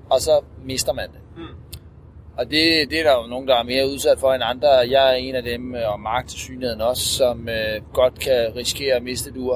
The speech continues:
Speaker 1: Og der er det rigtig smart faktisk, hvis man ligesom kobler det sammen med med for eksempel sin dykkermaske, fordi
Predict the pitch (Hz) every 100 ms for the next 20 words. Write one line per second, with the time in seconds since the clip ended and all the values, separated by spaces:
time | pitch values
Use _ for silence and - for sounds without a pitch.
0 | 127 123 151 156 156 139 156 151 131 -
1 | 156 165 127 110 107 123 131 123 123 131
2 | - 127 117 110 - 139 143 151 139 120
3 | 104 - - - - - - - - 85
4 | 117 110 143 147 180 165 135 120 123 139
5 | 120 - 117